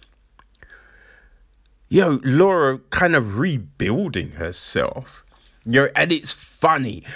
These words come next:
because we're seeing these interactions between Laura and the monster being like, "Oh, good night."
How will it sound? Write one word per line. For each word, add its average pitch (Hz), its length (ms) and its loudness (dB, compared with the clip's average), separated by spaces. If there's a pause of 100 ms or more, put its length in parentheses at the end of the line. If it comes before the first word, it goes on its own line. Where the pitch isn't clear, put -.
(140)
because 151 200 4
we're 160 160 4
seeing 202 420 -2
these 151 340 -2
interactions 131 1600 0 (380)
between 139 680 2
Laura 139 480 4
and 143 280 0
the 117 60 -2
monster 120 800 0
being 120 240 2
like, 120 320 2
"Oh, 139 180 -2 (240)
good 175 220 2
night." 143 440 2